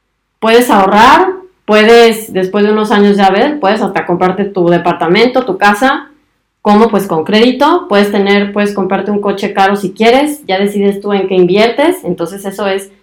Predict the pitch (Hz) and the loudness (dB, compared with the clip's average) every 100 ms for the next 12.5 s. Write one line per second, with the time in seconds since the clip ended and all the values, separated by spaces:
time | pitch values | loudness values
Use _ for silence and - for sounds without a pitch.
0 | _ _ - - 190 180 196 202 208 196 | _ _ -20 -6 -2 0 -2 -2 0 0
1 | 190 196 196 190 185 180 180 180 175 170 | -2 -2 -2 0 -2 0 2 2 2 -2
2 | 180 175 170 175 175 196 214 269 277 - | 0 0 0 -2 0 0 2 0 -2 -8
3 | _ - 180 190 - - - _ _ _ | _ -6 0 2 2 0 -8 _ _ _
4 | _ - 170 165 170 185 151 226 269 214 | _ -6 -2 -2 -4 -6 -2 0 0 0
5 | 190 180 165 208 214 247 - 220 214 208 | -4 -6 -6 -8 -6 -8 -6 -4 -4 -2
6 | 208 226 - _ - 196 190 185 180 196 | -4 -4 -8 _ -2 0 4 4 4 4
7 | 185 156 - 254 - - - 381 392 480 | 2 0 -2 -2 -2 -6 2 2 4 0
8 | 269 - 208 214 226 233 220 226 - 247 | 0 -8 -6 -4 -2 -2 -2 -2 0 0
9 | 269 294 339 - - _ 240 294 294 247 | 0 0 -4 -10 -20 _ 0 4 4 6
10 | 262 339 208 185 190 247 - 254 180 202 | 6 4 2 2 2 0 0 0 0 2
11 | 220 349 - - _ _ _ - 220 233 | 2 0 -2 -12 _ _ _ 0 2 4
12 | 170 170 185 175 160 | 4 4 4 2 -2